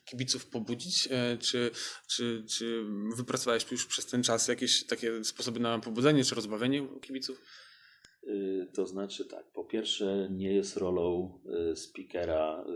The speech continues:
Speaker 2: y, rozbawianie kibiców. Y, kibice bardzo dobrze się potrafią rozbawić, y,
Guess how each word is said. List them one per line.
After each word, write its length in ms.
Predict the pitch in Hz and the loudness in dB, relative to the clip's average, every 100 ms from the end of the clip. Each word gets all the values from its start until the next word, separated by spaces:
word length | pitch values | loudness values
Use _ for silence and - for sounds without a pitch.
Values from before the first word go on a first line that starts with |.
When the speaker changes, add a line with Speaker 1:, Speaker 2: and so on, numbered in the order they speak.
| 80 | 0
Speaker 2:
y, 40 | 82 | 0
rozbawianie 600 | 82 - 87 82 80 80 | 0 0 -2 -2 -4 -6
kibiców. 720 | - 78 82 - 78 101 - _ _ _ _ _ _ _ - | -8 -8 -8 0 0 0 -8 _ _ _ _ _ _ _ -12
Y, 840 | 92 90 87 85 85 90 87 85 | -10 -8 -6 -4 -4 -2 -2 -4
kibice 800 | - 92 90 87 - - 87 85 82 | -8 -10 -6 -8 -6 -4 -2 -2 0
bardzo 380 | 87 85 85 85 | 2 2 0 -4
dobrze 340 | 87 85 90 | -2 -2 -4
się 160 | - 185 | -2 -2
potrafią 560 | - - 185 - 90 | -2 -2 -2 0 0
rozbawić, 800 | 85 85 - 87 80 78 - - - | 0 -2 0 0 0 -8 -10 -12 -8
y, 580 | 80 82 80 80 80 | -6 -4 -2 -4 -6